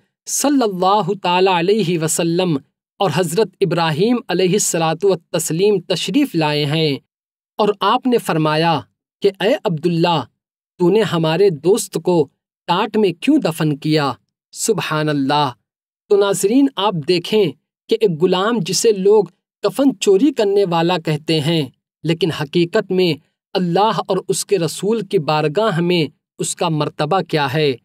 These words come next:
अल्लाह तबारक व ताला हमें अपने इन बंदों के बताए हुए रास्तों पर चलने की तौफीक अता फरमाए और हमारा हश्र उनकी गुलामी में फरमाए। आमीन सुम्मा आमीन।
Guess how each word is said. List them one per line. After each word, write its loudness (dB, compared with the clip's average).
अल्लाह 0
तबारक -2
व -4
ताला 0
हमें 2
अपने 0
इन 0
बंदों 0
के -2
बताए -2
हुए -2
रास्तों -2
पर -4
चलने 0
की -2
तौफीक -4
अता -4
फरमाए 0
और 0
हमारा 0
हश्र -2
उनकी -2
गुलामी 0
में 0
फरमाए। 0
आमीन 0
सुम्मा 0
आमीन। 0